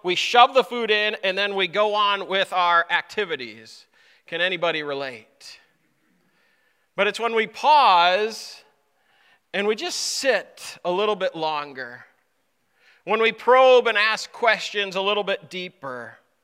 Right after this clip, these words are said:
that all of a sudden this sense of deep belonging and connectionness and love can be found. And so I think the table is a great image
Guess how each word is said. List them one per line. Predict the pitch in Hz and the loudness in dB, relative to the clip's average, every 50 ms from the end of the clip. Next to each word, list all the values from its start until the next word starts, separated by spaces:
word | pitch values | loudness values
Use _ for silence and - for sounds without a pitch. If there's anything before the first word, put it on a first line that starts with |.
| _ _ _ _ _ _ _ _ _ _ _ _ _ _ _ _ - | _ _ _ _ _ _ _ _ _ _ _ _ _ _ _ _ -6
that | 151 165 | -4 0
all | 180 190 202 202 202 | 4 4 6 6 4
of | 190 175 | 2 0
a | - | -2
sudden | - 202 190 185 175 185 180 175 | -2 0 0 -2 -2 -4 -6 -6
this | 170 151 - | -6 -6 -6
sense | - - 196 185 190 185 - - | -8 -4 -4 -2 -4 -4 -6 -10
of | 165 147 135 | -12 -12 -10
deep | 156 180 180 - _ 143 | -10 -10 -10 -10 _ -6
belonging | 151 151 156 165 180 190 196 190 196 196 190 190 190 196 185 _ _ _ _ _ _ _ - | -4 -2 0 0 0 0 -2 -2 -4 -4 -4 -6 -8 -10 -14 _ _ _ _ _ _ _ -12
and | 151 156 143 - | -10 -10 -10 -10
connectionness | - 165 151 147 160 185 185 185 - - 190 190 170 175 175 175 175 170 - - - - _ _ _ _ _ - | -12 -12 -10 -4 -2 -2 -2 -2 -4 -8 -8 -10 -10 -8 -8 -6 -6 -8 -10 -14 -18 -20 _ _ _ _ _ -10
and | 151 151 143 139 139 147 | -8 -8 -8 -6 -4 -2
love | 160 165 160 160 165 160 151 139 _ | 0 0 0 0 -2 -2 -4 -8 _
can | - - 143 127 123 | -20 -20 -20 -18 -18
be | 127 | -18
found. | - - 127 117 107 101 98 101 _ _ _ _ _ _ _ _ _ _ _ _ _ _ _ _ _ _ _ _ _ _ _ _ _ _ _ _ _ - | -18 -16 -18 -18 -18 -20 -20 _ _ _ _ _ _ _ _ _ _ _ _ _ _ _ _ _ _ _ _ _ _ _ _ _ _ _ _ _ _ -14
And | 185 - | -12 -6
so | - 233 | -2 -2
I | 233 262 | 0 0
think | 247 - 254 233 - | 0 0 0 0 -2
the | 208 190 | -6 -10
table | - - - 226 240 262 262 214 190 190 196 185 | -10 -8 -4 -2 0 0 0 0 0 -2 -2 -2
is | - 190 175 151 | -4 -6 -6 -6
a | 185 170 | -8 -12
great | 139 151 180 208 208 202 202 - | -10 -6 -2 0 0 0 -2 -2
image | 214 226 247 247 247 247 247 247 196 - - | -2 -2 0 2 2 2 2 0 -2 -8 -12